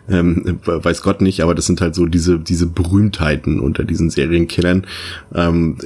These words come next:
mit der Namen man auch, also man weiß sofort, wenn man die Namen hört, da muss man nicht überlegen, wer das ist.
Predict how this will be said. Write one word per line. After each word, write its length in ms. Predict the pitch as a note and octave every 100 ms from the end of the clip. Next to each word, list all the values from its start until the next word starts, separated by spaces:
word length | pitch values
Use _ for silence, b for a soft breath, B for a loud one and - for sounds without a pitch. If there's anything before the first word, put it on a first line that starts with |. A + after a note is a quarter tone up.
| - E2+ -
mit 340 | F#2 F#2 -
der 140 | - E2
Namen 400 | E2+ D#2+ F2+ F#2+
man 180 | E2+ D#2+
auch, 260 | D#2 D#2
also 160 | E2+ E2
man 120 | D#2+
weiß 160 | F2 E2+
sofort, 300 | - F#2 E2+
wenn 80 | E2+
man 80 |
die 60 | E2
Namen 300 | E2 D#2+ F#2
hört, 300 | F#2+ F#2 -
da 60 | F2
muss 160 | E2+
man 80 | F2
nicht 120 | E2+
überlegen, 440 | F2 E2+ E2+ F2+ F2+
wer 80 | E2
das 160 | D#2
ist. 320 | A#2 A2+ -